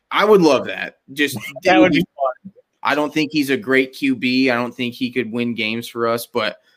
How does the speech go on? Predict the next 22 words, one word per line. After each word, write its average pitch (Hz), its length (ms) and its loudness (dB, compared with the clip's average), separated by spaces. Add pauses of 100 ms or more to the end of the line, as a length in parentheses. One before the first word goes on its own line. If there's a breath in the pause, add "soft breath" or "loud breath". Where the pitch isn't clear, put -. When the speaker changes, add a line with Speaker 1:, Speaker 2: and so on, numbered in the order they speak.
(180)
Speaker 1:
uh, 113 200 2
I 113 100 2
think 123 260 -2
Brissett 120 360 2
and 107 140 -8
Tyrod 98 400 -4
Taylor 101 320 -4
are 104 60 -8
the 101 80 -10
guys. 101 380 -6 (500)
Speaker 2:
Ryan 185 380 2
Fitzpatrick 185 640 0
gives 156 200 0
me 165 120 -2
Josh 143 340 2
McCown 135 480 -6
vibes, 110 560 -2
where 135 180 -10
he 113 80 -6
can 117 140 0
Speaker 1:
Yeah, 113 100 -2
Speaker 2:
come 156 120 4